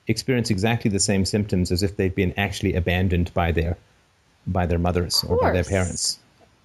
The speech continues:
Speaker 2: Of
Speaker 1: I mean, it's
Speaker 2: course.
Speaker 1: horrible. And, and so this idea, and I saw this in other families when I was younger, and I, I actually never really wanted kids in particular. I mean, <laughs> it was never, I mean, I was like, I was open to it, but it was never something that was like,
Speaker 2: <laughs>
Speaker 1: "I gotta have kids,"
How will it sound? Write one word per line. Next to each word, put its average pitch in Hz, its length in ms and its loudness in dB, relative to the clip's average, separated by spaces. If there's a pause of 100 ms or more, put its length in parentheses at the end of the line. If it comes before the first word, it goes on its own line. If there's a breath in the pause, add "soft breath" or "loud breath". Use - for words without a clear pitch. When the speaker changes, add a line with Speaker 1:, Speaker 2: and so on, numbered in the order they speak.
Speaker 2:
Of - 240 -6
Speaker 1:
I 143 80 0
mean, 165 160 2
it's 175 140 4
Speaker 2:
course. 160 40 2
Speaker 1:
horrible. 202 300 0 (180 loud breath)
And, 175 160 0
and 175 160 0
so 196 160 0
this 175 220 -2
idea, 143 640 0
and 117 280 0 (640)
I 143 120 0
saw 147 200 0
this 104 180 0
in 101 100 2
other 95 200 2
families 95 680 2 (140)
when 92 200 0
I 92 160 2
was 90 260 0
younger, 104 480 0
and 87 460 -2
I, 107 260 0 (480 loud breath)
I 151 200 0
actually 151 240 -2
never 117 180 0
really 98 220 2
wanted 90 320 0
kids 90 240 -2
in 90 100 2
particular. 87 500 -4
I - 80 -6
mean, 104 140 -2 (160)
<laughs> - 160 -10
it 208 60 0
was - 160 -2
never, 165 200 0
I 165 40 0
mean, 175 200 0
I 165 180 -2
was 165 120 -4
like, 180 160 -2
I 269 60 -2
was 247 180 0
open 143 340 -2
to 101 140 0
it, 92 140 -6
but - 80 -2
it 123 40 2
was 123 140 -2
never 139 260 0
something 277 320 0
that 92 220 -2
was 90 80 -4
like, 95 200 -2
Speaker 2:
<laughs> - 40 -14
Speaker 1:
"I 127 80 2
gotta 101 200 0
have 98 180 -2
kids," 127 280 -2